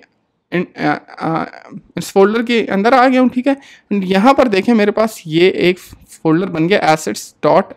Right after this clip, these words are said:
x cassettes। तो यहाँ पर देखें मेरे पास इलेवन डिफरेंट साइजेस के ऐप आइकन्स बन चुकी हैं, ठीक है? देखें यहाँ पर आपको स्मॉल, स्मॉल, स्मॉल और ये फिर आगे चेंज होता जा रहा है।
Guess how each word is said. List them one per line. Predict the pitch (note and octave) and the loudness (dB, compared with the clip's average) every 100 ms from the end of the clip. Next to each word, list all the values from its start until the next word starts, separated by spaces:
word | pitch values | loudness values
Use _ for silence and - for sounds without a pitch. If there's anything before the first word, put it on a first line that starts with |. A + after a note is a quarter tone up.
| - | -4
x | D#3 - - - - | -4 -4 -18 -10 -8
cassettes। | C3 - - - - - - | -8 -10 -12 -20 -20 -14 0
तो | |
यहाँ | C4 A#3 C4 | 2 4 4
पर | D#4 E4+ | 4 2
देखें | A#3 A#3 C#4 | 2 4 4
मेरे | A#3 B3+ | 4 2
पास | B3+ C#4 C4+ - F#3 | 4 2 2 -4 0
इलेवन | F3+ F#3 A#3 F#3+ | 4 4 4 0
डिफरेंट | F3+ G#3+ A3 | -2 -2 0
साइजेस | - E3+ E3+ G#3+ - | 2 0 2 -2 0
के | A#3+ C#4+ - _ _ _ _ _ _ _ _ _ - D#3+ | 0 0 -6 _ _ _ _ _ _ _ _ _ -6 2
ऐप | E3+ - | 2 2
आइकन्स | E3+ E3 G#3 A3+ A3+ _ - | 0 0 2 0 -2 _ -6
बन | D3+ D3+ | 0 0
चुकी | D3+ C3+ C#3 C3 | 0 -6 -6 -6
हैं, | C3+ | -6
ठीक | - C4 | -8 -4
है? | E4 | -2
देखें | G#3 C4 D4+ _ _ _ _ - | 0 0 -2 _ _ _ _ -4
यहाँ | D3+ D#3+ | 0 2
पर | D#3+ | 2
आपको | D#3 D3 E3+ | 4 4 2
स्मॉल, | D#3+ E3 D#3+ E3 D#3+ | -6 -2 0 2 0
स्मॉल, | - D#3 D#3 | -2 -2 -2
स्मॉल | D#3 D3+ D3+ D3 | 0 0 2 0
और | D3 | -2
ये | D3+ | -2
फिर | D#3 D#3 | -2 -2
आगे | C#3 C#3+ | -2 -2
चेंज | D3+ C#3 C#3 C#3 | -4 -2 -2 -2
होता | - A#2+ | -6 -6
जा | - - | -6 -8
रहा | |
है। | - | -8